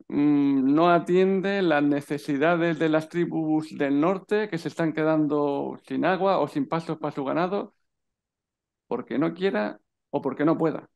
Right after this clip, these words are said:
Es que casi no, no ser indiferente, porque puede ser porque no quiera, porque dice, "Oye, yo que soy aliado de esas tribus y estas tribus siempre han sido enemigas de las tribus del norte", o simplemente me encantaría ayudarles, pero es que no puedo, no tengo recursos para ayudarles.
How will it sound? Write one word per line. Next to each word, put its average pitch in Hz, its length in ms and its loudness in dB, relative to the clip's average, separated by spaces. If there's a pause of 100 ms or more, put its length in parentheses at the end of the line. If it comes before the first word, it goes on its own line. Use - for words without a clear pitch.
(280)
Es - 100 -14
que 151 220 -6
casi 170 260 -2
no, 151 120 4
no 143 300 4
ser 165 140 0
indiferente, 139 680 -2
porque 123 180 -12
puede 143 180 -2
ser 156 100 -2
porque 143 240 0
no 139 140 2
quiera, 156 280 2
porque 127 180 -4
dice, 143 120 -2
"Oye, 147 180 2
yo 135 100 0
que 156 100 -2
soy 156 120 0
aliado 147 360 6
de 147 60 4
esas - 180 -2
tribus 151 480 0
y 139 140 -4
estas 143 200 -4
tribus 160 240 0
siempre 143 200 2
han - 40 -6
sido 151 160 0
enemigas 139 360 2
de 139 80 0
las 135 100 -2
tribus 147 220 -2
del 147 120 2
norte", 170 300 -2
o 147 100 0
simplemente 143 460 0
me 127 80 2
encantaría 127 400 -4
ayudarles, 143 340 -2
pero 165 100 -10
es - 60 -10
que 139 80 -6
no 120 140 -6
puedo, 139 180 -2
no 135 120 -2
tengo 147 240 2
recursos 127 420 -8
para 120 180 -8
ayudarles. - 420 -12